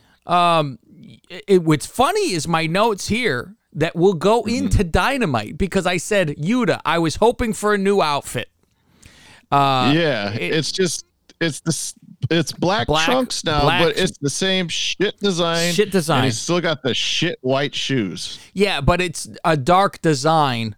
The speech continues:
Speaker 1: but the same
Speaker 2: Right.
Speaker 1: design.
Speaker 2: It's just not colorful.
Speaker 1: No. There you go. Yeah, he doesn't have rainbow
Speaker 2: He
Speaker 1: flag.
Speaker 2: still looks indie-rific.
Speaker 1: So I wonder if that, uh,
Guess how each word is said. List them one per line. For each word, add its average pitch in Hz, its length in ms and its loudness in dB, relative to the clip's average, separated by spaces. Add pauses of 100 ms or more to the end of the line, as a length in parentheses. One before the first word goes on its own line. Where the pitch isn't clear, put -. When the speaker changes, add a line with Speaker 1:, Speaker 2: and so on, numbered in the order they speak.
(100)
Speaker 1:
but 156 140 0
the 151 80 -4
same 160 440 -2
Speaker 2:
Right. 127 100 2
Speaker 1:
design. 107 520 -4
Speaker 2:
It's 170 220 -2
just - 240 -2
not 139 180 -4
colorful. 113 420 -2
Speaker 1:
No. 104 300 -4 (140)
There 131 280 0
you 123 120 2
go. 120 60 -8
Yeah, 135 280 2
he 147 120 0
doesn't 165 140 0
have 151 140 -2
rainbow 139 420 0
Speaker 2:
He 127 140 -4
Speaker 1:
flag. 127 240 2
Speaker 2:
still 196 140 2
looks 165 380 -2 (100)
indie-rific. 107 720 -4 (420)
Speaker 1:
So - 120 -2
I 226 100 2
wonder 415 260 -2
if - 120 -6
that, 190 220 0
uh, 156 360 0